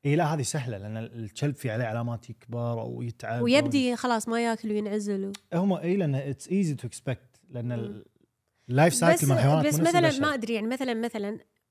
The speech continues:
Speaker 2: أنا عندي ثلاث كلاب بالبيت. أنا لما أزعل يدرون.
Speaker 1: لا، they can
Speaker 2: فهم،
Speaker 1: sense.
Speaker 2: هم
Speaker 1: تدرين
Speaker 2: ي-
Speaker 1: ليش يدرون؟ لأن يلاحظون فرق
Speaker 2: إيه،
Speaker 1: الانرجي.
Speaker 2: الانرجي
Speaker 1: سهلة
Speaker 2: والمعاملة.
Speaker 1: هذه.
Speaker 2: ف-
Speaker 1: سام يدري بس ما يلقى anyway.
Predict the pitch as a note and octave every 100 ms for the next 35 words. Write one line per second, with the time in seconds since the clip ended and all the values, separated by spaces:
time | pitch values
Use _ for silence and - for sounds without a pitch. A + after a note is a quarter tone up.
0 | _ - D#4+ E4+ E4 E4 E4 D4+ C4 -
1 | A3+ F3 F3 F3 F#3 _ _ _ _ _
2 | _ _ _ _ _ _ _ B3 C4 C4
3 | B3+ A#3+ D4 D#4 D4 B3 G#3 B3 A3+ F#3+
4 | F#3+ _ _ _ _ _ _ _ - _
5 | _ _ - G3 F#3+ - F3+ C#4+ E4+ F4
6 | F4 E4+ E4 E4+ E4 G#3+ G#3+ F3+ E3 C3
7 | E3 E3+ C#3 D3 C#3+ _ - C3 C3 D3
8 | F#3 C3+ D#3+ E3 D3 C3+ A#2+ A2+ C#4 C#4+
9 | B3+ B3+ A#3+ A#3+ A#3+ B3+ B3+ B3+ A#3 A#3
10 | A3+ A3 A3+ A#3+ A#3+ A3+ A3 _ _ _
11 | _ _ _ F3+ B3 G#3 G3+ G3+ E3 B2
12 | D3+ E3 D3+ B2+ G#2